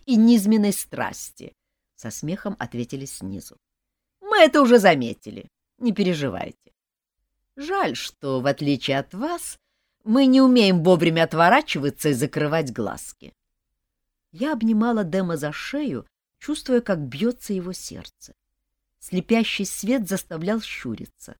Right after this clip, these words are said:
а языки пламени были так близко, что, казалось, они нас сожгут заживо. "Что они делают?" —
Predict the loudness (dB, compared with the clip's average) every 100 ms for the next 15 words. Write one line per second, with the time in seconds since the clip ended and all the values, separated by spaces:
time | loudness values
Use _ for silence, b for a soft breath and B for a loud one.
0 | _ _ _ _ -4 0 2 0 0 -2
1 | 0 0 0 -2 -4 -2 -2 -4 -6 -8
2 | -6 -2 -2 -4 -12 -18 -20 _ _ _
3 | _ -20 -20 -10 -6 -2 0 0 -2 -6
4 | -4 0 0 2 0 -2 -6 -8 -8 -6
5 | -8 -8 -12 -12 -12 -14 -18 -20 _ _
6 | _ _ _ _ _ _ -20 -20 -8 -6
7 | -4 -4 -4 -4 -4 -10